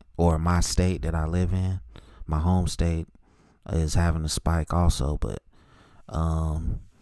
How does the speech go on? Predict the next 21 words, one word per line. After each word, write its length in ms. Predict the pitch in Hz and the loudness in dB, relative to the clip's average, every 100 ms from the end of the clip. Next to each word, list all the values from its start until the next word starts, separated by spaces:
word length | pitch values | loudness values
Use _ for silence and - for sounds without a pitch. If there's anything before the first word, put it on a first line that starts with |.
| - - - - | -20 -20 -20 -10
I 80 | - | 2
mean, 200 | 107 107 | 6 6
we 120 | 120 | 6
were 120 | 113 113 | 6 10
told 360 | 110 104 98 | 12 12 10
that 220 | 92 90 82 - - | 8 4 2 -6 2
heat 320 | - 120 117 | 6 6 4
and 160 | 90 92 | 4 6
humidity, 840 | 101 90 101 101 87 85 82 82 - - _ | 8 8 8 8 6 4 0 -4 -10 -20 _
this 240 | - 87 - | -4 -2 0
thing 280 | 95 90 85 | 2 2 2
wouldn't 260 | 87 82 | 0 0
be 140 | 82 82 | 0 2
able 180 | 80 78 | 4 2
to 60 | |
survive, 720 | - 69 76 78 87 87 85 | 0 -2 -2 0 0 0 -2
and 460 | - 67 67 71 85 - | -6 -8 -8 -10 -12 -6
obviously 520 | 76 80 78 71 69 | -4 -2 -4 -6 -6
that's 300 | 69 90 - | -4 -4 -4
not 200 | 71 60 | -6 -6
true. 340 | - - 78 | -8 -8 -8